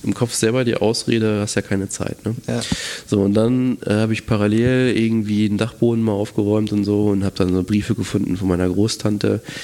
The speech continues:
Speaker 1: und die so viele Briefe geschrieben hat, also ganz viele Briefe, wo ich selber, bei der ich jetzt selber sagen würde, hab ich keine Zeit zu.
Speaker 2: Mhm.
Speaker 1: Warum hatte die denn mehr Zeit als ich? Ich meine,
Speaker 2: Ja.
Speaker 1: die war, ähm
Speaker 2: Wo die wahrscheinlich damals noch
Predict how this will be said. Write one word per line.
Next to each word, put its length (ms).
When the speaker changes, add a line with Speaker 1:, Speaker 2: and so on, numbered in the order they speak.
Speaker 1:
und 500
die 100
so 320
viele 420
Briefe 420
geschrieben 540
hat, 280
also 580
ganz 260
viele 200
Briefe, 440
wo 160
ich 100
selber, 440
bei 80
der 120
ich 120
jetzt 140
selber 240
sagen 260
würde, 160
hab 100
ich 60
keine 240
Zeit 280
zu. 140
Speaker 2:
Mhm. 60
Speaker 1:
Warum 200
hatte 180
die 120
denn 160
mehr 200
Zeit 500
als 220
ich? 420
Ich 80
meine, 140
Speaker 2:
Ja. 60
Speaker 1:
die 100
war, 440
ähm 580
Speaker 2:
Wo 80
die 120
wahrscheinlich 300
damals 320
noch 200